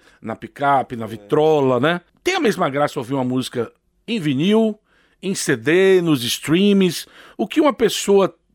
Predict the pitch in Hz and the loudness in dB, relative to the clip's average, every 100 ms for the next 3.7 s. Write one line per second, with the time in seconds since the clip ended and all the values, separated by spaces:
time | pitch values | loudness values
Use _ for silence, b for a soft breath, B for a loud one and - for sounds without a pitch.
0 | _ 156 165 143 - 170 - 180 175 147 | _ -2 -2 -4 -6 -8 -2 0 2 0
1 | 127 175 143 175 160 156 151 - 180 185 | 0 -2 -2 -6 -2 0 -2 -4 -6 -2
2 | 160 - - 165 175 - 180 180 170 170 | -2 -4 -2 -2 -2 -4 -6 -2 -2 -4
3 | - 165 170 127 120 104 98 | -2 0 0 0 -6 -12 -16